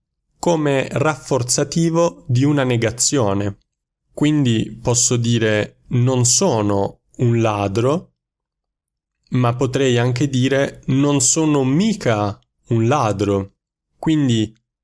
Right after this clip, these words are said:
mica rafforza la mia negazione. Vediamo alcuni esempi.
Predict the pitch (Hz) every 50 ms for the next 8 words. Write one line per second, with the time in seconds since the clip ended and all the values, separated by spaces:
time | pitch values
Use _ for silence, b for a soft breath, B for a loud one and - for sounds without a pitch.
0 | _ _ _ _ _ _ _ _ 139 151 165 185 185 185 - 190 185 185 185 -
1 | _ _ _ - 117 120 127 123 123 123 - - 151 147 117 107 104 - - -
2 | - 110 101 101 101 - _ _ _ _ - 120 120 113 113 120 120 120 113 113
3 | 113 110 104 107 110 113 - - - - 117 107 104 104 104 104 104 104 101 -
4 | - _ _ _ _ _ _ _ _ _ _ _ _ _ _ _ _ _ _ _
5 | _ _ _ - 127 127 123 151 156 151 143 123 120 123 - 131 117 110 107 104
6 | - - 107 101 98 101 98 - - 107 104